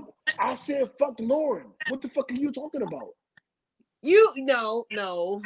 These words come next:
Speaker 2: no, no. <laughs>
Speaker 1: I said, "Fuck Lauren."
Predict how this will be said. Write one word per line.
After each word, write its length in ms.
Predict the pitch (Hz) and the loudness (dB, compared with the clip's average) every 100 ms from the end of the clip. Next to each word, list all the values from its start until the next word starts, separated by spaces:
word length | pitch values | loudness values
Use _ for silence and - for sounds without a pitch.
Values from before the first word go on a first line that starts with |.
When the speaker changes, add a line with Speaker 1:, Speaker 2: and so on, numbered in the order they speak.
| - | -8
Speaker 2:
no, 600 | 170 143 120 120 180 180 - | -6 -4 -4 -4 -6 -8 -2
no. 440 | 180 143 - - - 233 262 | 2 2 2 4 8 8 6
<laughs> 60 | - | 6
Speaker 1:
I 200 | 240 269 | 8 8
said, 400 | - 294 294 - - | 8 10 10 8 8
"Fuck 200 | 311 277 | 8 8
Lauren." 680 | 277 339 359 302 180 135 | 8 12 12 10 8 2